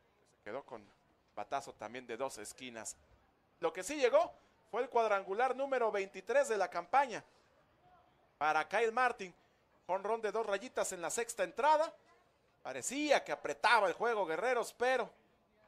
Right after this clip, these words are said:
cuando despertaba Guerreros, pues también lo hacían los Pericos de Puebla, aquí armando rally de tres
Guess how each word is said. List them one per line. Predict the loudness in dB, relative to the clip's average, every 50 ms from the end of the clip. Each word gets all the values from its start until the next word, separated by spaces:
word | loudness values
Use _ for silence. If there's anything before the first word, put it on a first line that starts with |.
| _ _ _ _ _ _
cuando | -12 -12 -12 -8 -6 -4 -2 -2 -4 -6 -10 _ _ _ _ _ _ _ _ _ _ _
despertaba | -12 -12 -10 -8 -8 -8 -2 2 2 4 4 4
Guerreros, | 2 0 -2 -2 -2 -2 -4 -6 -10 _
pues | -14 -6
también | -4 -4 -4 -2 0 -2 -2 -2 -4 -10 -20 -20 -20 _ _ _ _ _ _ _
lo | -2 -2
hacían | -2 -2 -2 -2 -2 -2 -2 -4 -10 _ _ _ _ _ _ _ _ _ -2
los | 0 0 0 0 -4 -10
Pericos | -6 -4 -4 -4 -4 -6 -6 -4 -4 -4 -4 -6 -12 -16 -12 -6
de | -6 -6 -4
Puebla, | -4 -2 -2 -2 0 0 -2 -4 -4 -4 -10 _ _ _
aquí | -10 -10 -8 -6 -4 -4
armando | -4 -2 -4 -6 -4 -4 -4 -4
rally | 0 2 2 2 2 0 -4 -12 _ _ _ _ _ _ _ _
de | -12 -12
tres | -6 -4 -2 -2 0 0 -2 -2 -4 -10